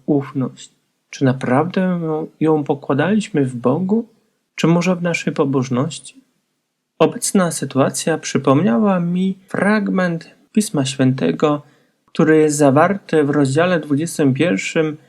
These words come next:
w Ewangelii według świętego Łukasza, gdzie Pan Jezus mówi takie oto słowa. Gdy niektórzy mówili o świątyni,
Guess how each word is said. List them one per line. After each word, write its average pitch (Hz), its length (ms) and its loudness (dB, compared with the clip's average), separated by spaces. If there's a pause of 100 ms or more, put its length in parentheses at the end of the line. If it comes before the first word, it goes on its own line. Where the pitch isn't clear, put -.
(160)
w - 80 -2
Ewangelii 143 580 4
według 160 260 -2
świętego 143 540 0
Łukasza, 135 600 -2 (500)
gdzie 143 200 4
Pan 240 240 4
Jezus 226 320 4
mówi 202 260 2
takie 220 320 0
oto 156 200 -2
słowa. 127 520 -4 (500)
Gdy 151 220 4
niektórzy 180 520 4
mówili 151 400 4
o 151 140 2
świątyni, 135 720 -2